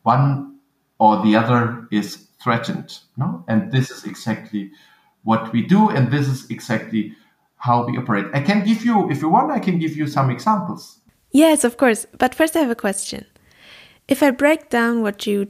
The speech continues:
Speaker 2: just said right now, in theory, in terms of the nature resources like land and all the possibilities that lay in this land, there would be enough for everyone in Colombia.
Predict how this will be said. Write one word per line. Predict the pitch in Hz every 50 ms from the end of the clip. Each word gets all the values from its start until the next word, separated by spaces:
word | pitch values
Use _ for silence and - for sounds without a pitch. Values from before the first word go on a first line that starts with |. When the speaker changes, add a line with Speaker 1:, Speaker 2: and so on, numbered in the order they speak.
| - -
Speaker 2:
just | - 202 202 - - - -
said | - 185 185 -
right | - 180 170 - -
now, | - - - - - - - _ _ _ _ _ _ _ _ _ _ _ _ _ _ _ _ -
in | 233 226 220 214 208 208
theory, | 214 - - - 294 320 330 285 226 185 185 185 190 196 - -
in | - 220 214 208 202 202 202 202 202 202
terms | - - - 254 262 254 247 233
of | 214 214 -
the | - 202 196
nature | 196 202 208 214 233 247 247 - - 226 208 214
resources | 220 226 240 - - - - - - - - - - -
like | - - - - - - _ _ -
land | 226 247 254 254 254 254 240 240 233 233 -
and | - - 196 -
all | 190 190
the | 196
possibilities | 196 - - 220 - - 220 208 - 269 277 285 285 269 254 254 240 240 233 - - -
that | - 214 196 196 - -
lay | 208 220 233 240 254 254
in | 240 240 233 233
this | 240 240 240 -
land, | 226 220 220 220 220 220 220 220 - - - - - - - - - - - - _ _ -
there | 247 233 226 233
would | 240 302 349 349 - - _ -
be | 262 262 262 262 262 - -
enough | 226 226 214 214 220 220 240 240
for | - - - - - -
everyone | - 214 202 214 214 208 202 202 190 190 190 - -
in | 220 214 202 202
Colombia. | - - 208 196 180 170 - - 185 202 196 -